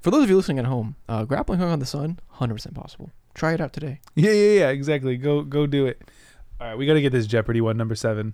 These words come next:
Speaker 1: Number seven. Okay,
Speaker 2: <clears throat>
Speaker 1: seven, seven,
Speaker 2: You
Speaker 1: seven,
Speaker 2: take the
Speaker 1: seven,
Speaker 2: lead.
Speaker 1: seven.
Speaker 2: I'll be contestants.
Speaker 1: I'm gonna be Trebek
Speaker 2: Yeah.
Speaker 1: and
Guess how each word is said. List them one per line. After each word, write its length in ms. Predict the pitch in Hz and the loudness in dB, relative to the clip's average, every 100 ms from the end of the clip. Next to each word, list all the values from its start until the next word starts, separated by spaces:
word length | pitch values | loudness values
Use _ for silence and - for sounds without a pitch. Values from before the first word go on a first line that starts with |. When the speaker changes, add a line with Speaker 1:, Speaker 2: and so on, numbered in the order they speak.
| - | -8
Speaker 1:
Number 140 | 123 | -8
seven. 680 | - 135 127 117 131 135 131 | -2 0 2 2 0 0 -2
Okay, 140 | 107 190 | -4 -2
Speaker 2:
<clears throat> 220 | - 165 | 0 0
Speaker 1:
seven, 280 | 123 110 - | -2 -6 -10
seven, 180 | - - | -14 -8
Speaker 2:
You 140 | 143 | -4
Speaker 1:
seven, 0 | |
Speaker 2:
take 160 | 135 117 | -4 -4
the 80 | |
Speaker 1:
seven, 80 | 117 | -4
Speaker 2:
lead. 180 | 117 117 | -2 -4
Speaker 1:
seven. 420 | 131 185 196 202 - - - | -6 -10 -10 -12 -16 -20 0
Speaker 2:
I'll 180 | 127 135 | 2 2
be 540 | 135 135 131 131 123 | 2 0 2 2 0
contestants. 1080 | - 123 113 - 117 - 117 110 107 - - _ _ _ _ _ _ _ _ - | -4 -4 -2 0 -2 -2 -6 -6 -8 -14 -18 _ _ _ _ _ _ _ _ -4
Speaker 1:
I'm 80 | |
gonna 140 | 127 123 | -2 -2
be 180 | 120 117 | -2 -4
Trebek 680 | - - 113 117 127 - _ _ | -6 -6 -4 -4 -6 -10 _ _
Speaker 2:
Yeah. 120 | 117 110 | -4 -2
Speaker 1:
and 180 | 110 | -2